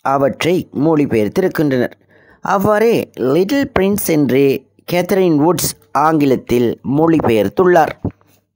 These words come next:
இந்த நாவல் சிறுவர் இலக்கியம், வளர்ந்தோர் இலக்கியம், உளவியல், உலகியல், கற்பனையாக்கம் உட்பட அனைத்தையும் உள்ளடக்கி பேசுவதாக அமைந்துள்ளது. பெற்றோர் பிள்ளை உறவு, குழந்தைகள் பற்றிய மூத்தவர்களது பார்வை போன்றன மிக துல்லியமாக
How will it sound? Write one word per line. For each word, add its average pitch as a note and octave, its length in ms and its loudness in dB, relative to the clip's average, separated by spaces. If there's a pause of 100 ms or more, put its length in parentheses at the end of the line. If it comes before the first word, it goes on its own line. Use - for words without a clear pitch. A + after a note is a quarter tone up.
(480)
இந்த D4 200 -2
நாவல் G#3+ 540 2
சிறுவர் F#3 460 2
இலக்கியம், C3 580 0
வளர்ந்தோர் D#3+ 520 2
இலக்கியம், C3 520 0
உளவியல், C#3 640 2
உலகியல், D#3 720 2
கற்பனையாக்கம் C3+ 760 0
உட்பட A#2 340 0
அனைத்தையும் B2+ 680 0
உள்ளடக்கி C3 480 -2
பேசுவதாக A#2+ 680 0
அமைந்துள்ளது. F3 680 0 (760)
பெற்றோர் F#3+ 460 -2
பிள்ளை A2+ 340 0
உறவு, F#3+ 480 0 (240)
குழந்தைகள் D3 600 0
பற்றிய A#2+ 380 -2
மூத்தவர்களது A#2+ 800 -2
பார்வை D3 560 0
போன்றன A#2+ 640 -2
மிக F3 420 -2
துல்லியமாக A2+ 1040 -2